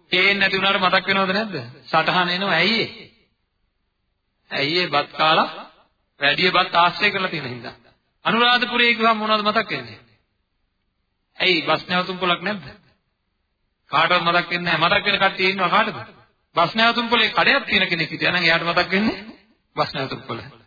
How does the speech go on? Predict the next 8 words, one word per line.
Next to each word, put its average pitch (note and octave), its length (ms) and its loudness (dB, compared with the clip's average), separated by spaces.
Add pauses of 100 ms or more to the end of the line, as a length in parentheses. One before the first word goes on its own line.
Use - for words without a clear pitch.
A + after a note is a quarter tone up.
(440)
නේද? G3+ 220 2 (640)
එතකොට F#3 320 2 (560)
වැඩියෙන් A#3 540 2 (100)
ආශ්‍රය A3 440 2
කරපු B3+ 260 -2
තැනටයි G#3 360 0
හිත F#3+ 160 -2
යන්නේ. B2 340 -2